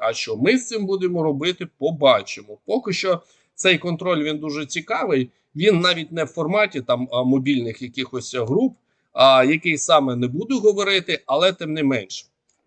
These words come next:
Е, росіяни змушені зараз, е, продовжувати поки що свою цю сумську, е, сумський перформанс, назвемо його таким чином, е,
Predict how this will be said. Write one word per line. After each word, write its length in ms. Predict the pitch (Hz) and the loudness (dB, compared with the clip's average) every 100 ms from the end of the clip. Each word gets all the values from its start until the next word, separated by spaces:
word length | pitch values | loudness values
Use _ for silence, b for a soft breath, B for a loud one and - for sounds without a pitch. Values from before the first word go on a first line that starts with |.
| _ _ _ - - | _ _ _ -12 2
Е, 560 | 127 123 117 113 107 | 6 6 6 2 0
росіяни 800 | 107 139 - 156 196 233 175 143 170 _ _ _ _ | -2 -2 -2 2 2 2 0 -4 -6 _ _ _ _
змушені 680 | 117 139 214 208 - 131 123 | 0 4 6 4 0 -2 -4
зараз, 640 | 117 160 151 123 - - 127 | 2 4 4 0 -4 -6 -2
е, 220 | 123 120 - | 2 2 0
продовжувати 800 | 151 160 190 123 113 110 101 | 2 6 6 4 -2 -8 -8
поки 360 | 107 156 147 120 | -6 -2 -2 -2
що 220 | - 110 | -12 -12
свою 420 | - 127 151 147 | -12 -4 0 0
цю 240 | 123 - 104 _ _ _ | -2 -6 -16 _ _ _
сумську, 840 | - 175 170 - - 175 135 113 - 120 120 120 | -2 2 2 0 -2 4 4 4 -4 -6 -4 -4
е, 20 | |
сумський 560 | 113 - 170 147 - 165 | -2 2 2 2 0 0
перформанс, 960 | 120 131 123 170 214 190 120 104 - - _ - | 4 2 2 2 2 2 -2 -6 -16 -20 _ -4
назвемо 540 | 131 120 131 139 135 | -2 0 4 4 4
його 240 | 120 110 123 | 2 -4 -8
таким 380 | 131 127 127 | -10 -8 -8
чином, 460 | 104 - 135 107 | -6 -4 -4 -4
е, 40 | 101 | -10